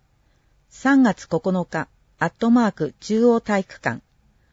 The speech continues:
八十一対六十九。三月十日、アットマーク市民体育館、八千代市。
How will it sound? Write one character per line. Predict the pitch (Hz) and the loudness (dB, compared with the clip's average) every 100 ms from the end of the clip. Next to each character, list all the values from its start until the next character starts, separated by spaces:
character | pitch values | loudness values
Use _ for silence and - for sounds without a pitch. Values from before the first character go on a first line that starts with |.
| _ _ _ - | _ _ _ -12
八 | 190 262 233 | -6 -4 0
十 | 262 254 | 2 0
一 | - - | -2 -6
対 | 208 147 | -2 -2
六 | 147 - 208 | -2 -4 -4
十 | 202 190 | -2 -4
九。 | - 175 135 - _ _ _ _ _ _ _ _ | -6 -10 -10 -12 _ _ _ _ _ _ _ _
三 | - 269 269 | -2 0 2
月 | 208 - | 0 -4
十 | - 185 180 | -2 -2 0
日、 | - 165 _ _ _ _ - | -4 -8 _ _ _ _ -8
ア | 175 | -8
ッ | - | -4
ト | 240 | 0
マ | 240 233 | 2 0
ー | 190 | -2
ク | 151 - | -8 -10
市 | - 202 | -8 0
民 | 220 254 | 4 4
体 | 247 247 226 | 2 0 -2
育 | - - | -4 -6
館、 | 147 127 - _ _ | -6 -6 -10 _ _
八 | 170 151 | -4 -4
千 | - 220 | -2 -2
代 | 214 | -2
市。 | - | -6